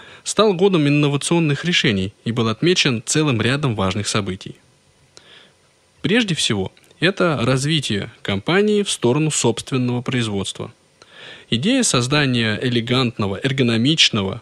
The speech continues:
и вместе с тем доступного по цене тифлоустройства появилась гораздо раньше, но окончательно она оформилась и начала реализовываться именно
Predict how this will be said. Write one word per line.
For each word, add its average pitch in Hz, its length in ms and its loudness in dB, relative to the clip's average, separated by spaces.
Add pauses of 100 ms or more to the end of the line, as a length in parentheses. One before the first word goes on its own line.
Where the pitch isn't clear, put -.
и 123 80 -2
вместе 160 360 0
с - 60 -4
тем 165 220 0
доступного 127 580 -2
по 117 140 -8
цене 139 440 0 (260)
тифлоустройства 113 880 -2 (400)
появилась 196 520 0
гораздо 170 400 0
раньше, 120 380 0 (800)
но 135 380 2
окончательно 160 880 2
она 120 240 2
оформилась 117 720 0
и 113 260 0 (400)
начала 120 520 2
реализовываться 156 1000 2 (460)
именно 214 560 2